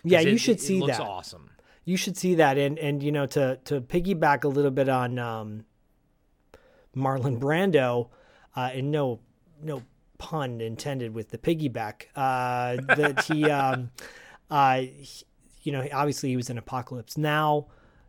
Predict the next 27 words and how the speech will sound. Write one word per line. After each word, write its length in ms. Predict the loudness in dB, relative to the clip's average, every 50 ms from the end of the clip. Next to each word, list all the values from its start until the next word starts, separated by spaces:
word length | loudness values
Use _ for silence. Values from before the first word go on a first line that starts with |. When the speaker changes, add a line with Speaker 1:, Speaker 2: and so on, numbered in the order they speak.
| _ _ _ _ _ _
Speaker 2:
Francis 360 | _ -4 -4 -4 -2 -4 -6
Ford 240 | -6 -6 -8 -8 -6
Coppola 800 | -4 -2 0 0 0 0 -2 -2 -2 -2 -2 -2 -4 -4 -6 -6
was 200 | -8 -8 -8 -10
heavily 720 | -12 -16 -16 -12 -6 -2 -2 2 2 4 4 4 2 0
influenced 720 | 0 -2 -4 -4 -4 -4 -4 -4 -6 -10 -12 -14 -16 _ _
by 640 | -6 -4 -4 -4 -4 -6 -8 -10 -12 -12 -14 -16 -18 _ _
Aguirre 420 | -10 -10 -6 -6 -4 -4 -4 -6 -8
Wrath 300 | -8 -10 -10 -12 -14 -16
of 100 | -18 -16
God. 380 | -16 -16 -16 -16 -20 -20 -20 _ _ _ -20 -20 -20 -20 _ _ _ _ _ _ -14 -12
Speaker 1:
Okay, 300 | -12 -10 -12 -14 -14 -18 _ _ -16 -14
okay, 300 | -14 -12 -12 -14 -14 -14 -18 -20 -20 -20 -20 _ _ _ -2
okay. 60 | 6
Speaker 2:
But, 360 | 8 8 10 10 8 4 0 _ _ _ _ -8 0
yeah, 220 | 2 2 2 2 -2 _ -14
so, 340 | 0 6 8 10 10 8
so 180 | 8 6 6 6
this, 180 | 8 6 4 4
so, 380 | 0 2 4 6 6 6 4 2 2
um, 500 | 4 6 6 6 4 2 0 -2 -6 -10 _ _ -20 -20 _ _ _ -4
Herzog 840 | 4 6 6 6 8 6 6 8 10 10 10 8 8 4 0 -4 0
made 240 | 2 4 4 4 4
this 140 | 2 2 4
documentary 680 | 4 4 4 4 4 4 4 4 2 2 0 0 -2
in 160 | -2 -4 -4
ninety-nine 720 | -4 -2 -2 -2 -2 -2 -2 -4 -4 -6 -6 -6 -8 -10